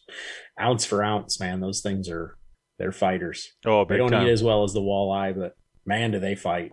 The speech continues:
Speaker 2: Yeah. Yeah, they're a blast. And, uh, while we're on the, uh, transition into the, into the, eventually the, the main conversation here, but one last trail camera to use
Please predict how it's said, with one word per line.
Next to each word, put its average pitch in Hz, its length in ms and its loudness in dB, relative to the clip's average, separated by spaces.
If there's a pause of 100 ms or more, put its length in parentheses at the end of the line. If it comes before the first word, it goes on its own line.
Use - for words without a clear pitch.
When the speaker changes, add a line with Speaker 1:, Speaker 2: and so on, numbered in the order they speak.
Speaker 2:
Yeah. 95 220 4 (340)
Yeah, 95 180 2
they're 95 160 0
a 90 40 -4
blast. 85 600 -2 (640)
And, 98 360 0
uh, 95 420 4 (560)
while 120 260 6
we're 117 180 6
on 113 160 4
the, 110 240 4
uh, 101 200 4 (800)
transition 127 580 2
into 117 300 2
the, 104 420 4
into 123 200 -4
the, 101 280 2 (600)
eventually 120 540 0
the, 95 320 2
the 107 80 0
main 101 180 2
conversation 98 640 -2
here, 98 80 2
but 98 220 2
one 131 320 2
last 120 260 2
trail 120 280 4
camera 101 360 2
to 95 80 -2
use 95 460 -2